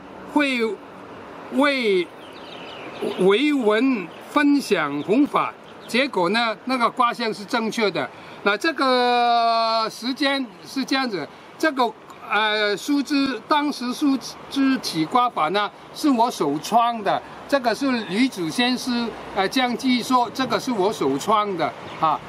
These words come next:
这个六爻占呢，这个卦在这里啊，非常极重要的。所有以前的经典呢，以后老人的都没有的。占问神明，我用的是，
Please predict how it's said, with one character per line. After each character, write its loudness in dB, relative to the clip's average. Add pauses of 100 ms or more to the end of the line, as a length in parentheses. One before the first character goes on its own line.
(160)
这 0
个 2
六 0
爻 2
占 2
呢， -2
这 -2
个 2
卦 2
在 -2
这 -2
里 -2 (240)
啊， 2 (300)
非 2
常 -2
极 -6
重 4
要 4
的。 -2 (240)
所 4
有 0
以 -6
前 0
的 2
经 2
典 0
呢， 0
以 -4
后 0
老 2
人 0
的 0
都 -4
没 2
有 -2
的。 0 (280)
占 2
问 0
神 -2
明， 2 (260)
我 2
用 4
的 2
是， -2